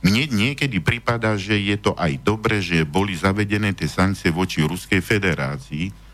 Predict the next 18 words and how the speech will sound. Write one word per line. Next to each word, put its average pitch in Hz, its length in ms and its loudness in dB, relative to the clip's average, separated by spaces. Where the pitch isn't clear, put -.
lebo 95 320 4
rozhýbať 127 560 2
toho 95 240 0
ruského 92 480 0
medveďa 92 800 0
je 90 160 0
problém. 80 560 0
Ale 107 160 2
keď 139 160 0
ho 135 80 2
už 85 240 0
rozhýbete, 85 800 -2
tak 78 160 0
potom 90 320 2
to 85 320 0
začne 85 560 0
on 80 160 0
naozaj 80 400 0